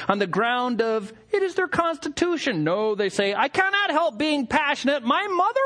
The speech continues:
was quick-tempered. I am naturally that way.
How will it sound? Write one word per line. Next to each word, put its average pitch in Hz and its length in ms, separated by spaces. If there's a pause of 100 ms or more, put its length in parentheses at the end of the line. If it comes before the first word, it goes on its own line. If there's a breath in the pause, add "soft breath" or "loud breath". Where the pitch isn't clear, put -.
was 370 220
quick-tempered. 240 840 (1500 loud breath)
I 359 120
am 254 220
naturally 277 500
that 262 260
way. 330 640